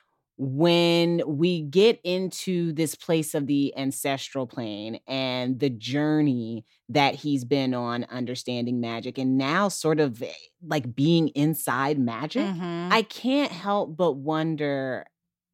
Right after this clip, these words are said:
Speaker 1: how has your idea of it changed over the course of making this show? Because I have to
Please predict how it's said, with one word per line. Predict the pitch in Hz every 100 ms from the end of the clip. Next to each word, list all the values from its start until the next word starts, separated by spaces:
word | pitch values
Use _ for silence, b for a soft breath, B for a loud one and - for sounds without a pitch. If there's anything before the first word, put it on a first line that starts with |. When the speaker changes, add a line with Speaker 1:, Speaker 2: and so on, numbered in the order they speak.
| _ _ -
Speaker 1:
how | - 233 302
has | 285
your | 277
idea | 220 151 131 151 160 151
of | 131
it | 120 90
changed | - - 151 143 113 82 - - 135
over | 143 143
the | 131
course | - - 139 131 123 - - 135
of | 131 120 117 _ 135
making | 127 131 139 - 131 117
this | 95 -
show? | - - - B B B
Because | 165 190 190
I | 180
have | 165 185 226 -
to | -